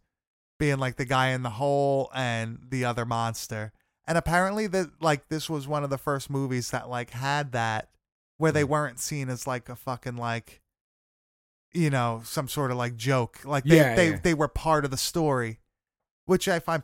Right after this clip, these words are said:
Speaker 1: that's pretty interesting. I didn't know that. You would think by nineteen seventy-two, like, I guess that was still, like, a, you know,
Speaker 2: Thing, yeah.
Speaker 1: th-, it, they were that much about free love back then.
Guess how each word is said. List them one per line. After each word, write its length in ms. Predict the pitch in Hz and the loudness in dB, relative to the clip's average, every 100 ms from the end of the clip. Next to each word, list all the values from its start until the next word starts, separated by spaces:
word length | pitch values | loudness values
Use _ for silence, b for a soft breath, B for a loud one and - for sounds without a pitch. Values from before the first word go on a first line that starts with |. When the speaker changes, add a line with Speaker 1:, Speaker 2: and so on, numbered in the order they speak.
| - | -2
Speaker 1:
that's 180 | 165 - | -2 -2
pretty 220 | 196 180 | -2 -2
interesting. 420 | 190 - - 120 | -2 -6 -4 -2
I 80 | 120 | 0
didn't 140 | 135 143 | -2 -2
know 160 | 151 | 0
that. 240 | 127 117 143 | 0 -2 0
You 80 | |
would 140 | 165 165 | 0 0
think 160 | 202 | 0
by 100 | 185 | 0
nineteen 320 | 165 160 147 165 | 0 0 -2 -4
seventy-two, 560 | - 147 143 - 143 | -4 -2 -4 -6 -6
like, 300 | 123 120 - | -2 -4 -4
I 100 | 143 | -8
guess 260 | 156 185 - | -2 -2 0
that 140 | 151 | -2
was 140 | 127 123 | -2 -6
still, 200 | - 131 | -6 -4
like, 160 | 123 127 | -4 -4
a, 220 | 120 123 _ _ _ _ _ - | -6 -8 _ _ _ _ _ -6
you 140 | 139 127 | -2 0
know, 160 | 107 | 0
Speaker 2:
Thing, 80 | 107 | -2
yeah. 300 | 104 98 95 - - | -2 -4 -6 -10 -12
Speaker 1:
th-, 140 | 127 - | -12 -12
it, 260 | 127 135 | -14 -10
they 100 | 147 | -6
were 240 | 139 135 127 | -2 -2 -2
that 340 | 135 131 123 120 | 0 -2 -2 -6
much 460 | 113 107 - - _ _ _ _ _ _ - | -10 -10 -16 -16 _ _ _ _ _ _ -8
about 160 | 107 | -8
free 240 | - 123 110 | -8 -8 -6
love 280 | 107 104 | -8 -10
back 280 | 110 107 98 | -12 -14 -12
then. 320 | 110 107 107 | -10 -10 -10